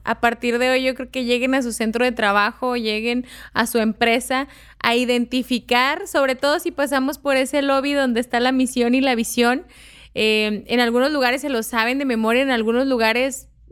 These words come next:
no se acuerdan ni dónde está. Entonces es muy importante identificarlo, ver los valores, saber si son congruentes conmigo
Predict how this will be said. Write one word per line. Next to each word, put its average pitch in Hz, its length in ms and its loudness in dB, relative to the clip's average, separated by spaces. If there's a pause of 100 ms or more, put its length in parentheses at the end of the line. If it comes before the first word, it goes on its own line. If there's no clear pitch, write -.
no 233 240 2
se 247 100 -6
acuerdan 254 480 0
ni 254 120 2
dónde 247 320 4
está. 226 440 -4 (360)
Entonces 262 240 0
es 277 60 0
muy 302 160 2
importante 269 720 -2 (260)
identificarlo, 247 1120 0
ver 254 240 -2
los 277 200 -2
valores, 247 640 0 (280)
saber 240 320 -2
si 254 100 -8
son 302 200 -2
congruentes 302 600 -2
conmigo 269 680 0